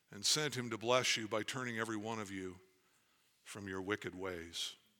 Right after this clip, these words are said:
Lord, these are your words. We pray that you would give us insight into them, help us to understand them, and all of that to the glory of your Son's name. Amen. Every culture,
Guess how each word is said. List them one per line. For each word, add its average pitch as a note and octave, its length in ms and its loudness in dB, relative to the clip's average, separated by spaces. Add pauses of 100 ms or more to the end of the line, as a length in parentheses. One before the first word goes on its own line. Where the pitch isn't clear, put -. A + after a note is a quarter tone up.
(640)
Lord, A#2 200 0
these B2 200 0
are A2 80 2
your A2+ 260 2
words. G#2 680 0
We G2+ 120 -12
pray G#2+ 240 -6
that G2+ 220 -6
you A2 60 -4
would G#2 140 -6
give F#2 180 -4
us - 340 0 (120)
insight A2 580 -2
into A2 240 -6
them, G2+ 240 -6
help A#2 240 -4
us A2 140 -2
to - 160 -6
understand G#2+ 580 -2
them, E2+ 140 -8 (800)
and F#2 120 -8
all A2 220 4
of F2+ 80 -4
that F#2 320 4 (280)
to - 100 -12
the F#2+ 80 -8
glory G2 500 -2 (320)
of F2+ 120 -10
your F2+ 120 -6
Son's F2 400 -2
name. D#2+ 220 -10 (540)
Amen. D#2+ 400 -10 (4000)
Every F3 200 12
culture, D#3 680 8